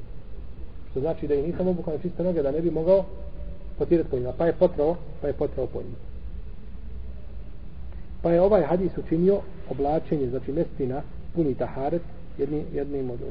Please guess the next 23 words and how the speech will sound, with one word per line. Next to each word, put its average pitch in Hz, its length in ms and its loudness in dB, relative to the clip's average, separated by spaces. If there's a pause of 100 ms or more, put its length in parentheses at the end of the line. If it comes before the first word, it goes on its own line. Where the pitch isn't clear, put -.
(140)
šartova, 156 520 0
ili - 60 -4
jedan 123 180 -4
od 123 60 -4
šartova 143 480 -2 (340)
potiranja 131 360 -2
po 131 120 -4
mestvama. 123 440 -4 (1080)
A 156 180 8 (200)
kada 147 180 0
se 147 120 -2
nešto 170 260 2
učini 170 300 0 (120)
šart 185 200 4 (120)
nečemu 175 480 2 (100)
ili 143 160 -2
uvjet 160 320 0
nečemu, 202 360 0 (500)
to 175 120 8
ne 139 100 2
vrijedi 156 420 0
osim 143 280 0
uz 131 80 0